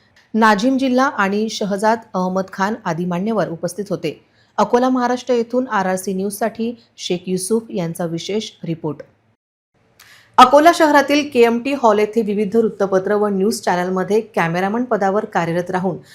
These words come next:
पत्रकार युसूफ शेख यांनी प्रामाणिकतेचा परिचय देत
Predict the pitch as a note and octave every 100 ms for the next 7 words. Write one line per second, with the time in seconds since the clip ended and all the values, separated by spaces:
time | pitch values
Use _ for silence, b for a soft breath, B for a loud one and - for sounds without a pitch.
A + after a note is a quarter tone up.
0 | B _ A#3+ A#3+ B3 C4+ B3+ A3 B3+ B3
1 | - C4 C4 G3+ G#3 G#3 F#3+ F#3+ G3+ A3
2 | - G3 G3+ G#3 A#3 F#3 F#3 F#3 G3+ F#3